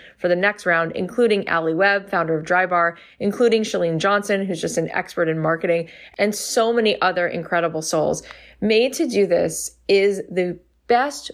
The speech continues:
way I know on the planet to collapse time and space, to transport you, to give you an absolute transformation. I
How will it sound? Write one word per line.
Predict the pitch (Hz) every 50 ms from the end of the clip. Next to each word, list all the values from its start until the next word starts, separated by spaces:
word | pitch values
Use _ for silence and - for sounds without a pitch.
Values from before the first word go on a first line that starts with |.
| -
way | 208 190 202 180 202 190 185 190 185 185 -
I | 185 185 185 185 190 190
know | 190 185 180 180 175 175 180 180 - - -
on | 180 175 180 175
the | 165
planet | 160 - - - 180 165 170 180 220 294 311 - - _ _ _ _ _ _ _ _ _ _ -
to | - - - 262 240 233 233 220 - -
collapse | - - 262 220 220 262 269 294 285 285 - -
time | - - - 240 240 240 226
and | 196 202 202
space, | - - - - - - - - - - - - - - -
to | - 262
transport | 254 - - - - 285 262 277 294 302 302 294 - - - - - 262 277 254 - -
you, | 160 - - - - -
to | - 214
give | 196 180 180 - 240 262 277 311 320 294 285
you | 226 233 247 240 226
an | 208 208 - - _ -
absolute | 214 226 247 247 262 - - 269 254 240 226
transformation. | 240 - 214 190 196 - - 190 175 160 160 160 170 160 160 -
I | - 240 302